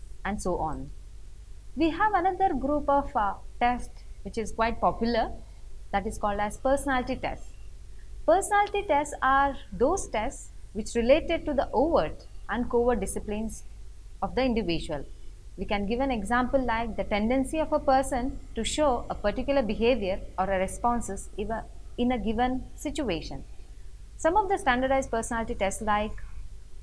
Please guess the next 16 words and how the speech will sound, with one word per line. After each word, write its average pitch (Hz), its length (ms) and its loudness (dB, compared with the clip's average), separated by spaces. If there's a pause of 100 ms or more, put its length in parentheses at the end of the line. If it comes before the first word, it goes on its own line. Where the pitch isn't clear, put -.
(960)
Eysenck 214 400 0
personality 247 460 0
inventory, 247 600 -2 (320)
we 180 100 0
have 190 340 -2 (100)
a 196 60 0
set 226 240 -4
of 208 180 -2
projective 262 560 2
tests, 254 320 0 (100)
projective 220 480 -2
personality 233 480 -2
tests 226 380 -4
like 196 320 -2
Rorschach-Inkblot 226 840 -2
test, 220 240 -2